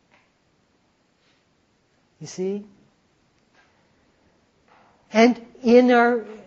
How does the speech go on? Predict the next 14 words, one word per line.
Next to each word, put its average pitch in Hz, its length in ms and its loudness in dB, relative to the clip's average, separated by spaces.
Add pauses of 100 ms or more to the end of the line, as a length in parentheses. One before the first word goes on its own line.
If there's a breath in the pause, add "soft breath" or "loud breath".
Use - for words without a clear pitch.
(280)
spiritual 262 560 -2
adaptation, 247 800 -2 (160)
we 214 320 -6
begin 190 500 -6
to 220 80 -10
cultivate, 208 1120 -6 (140)
you 208 100 -6
know, 202 140 -6
we 196 140 -4
think 214 380 -4
in 208 100 -6
terms 202 340 -8
of 196 100 -14
cultivation, 202 1080 -8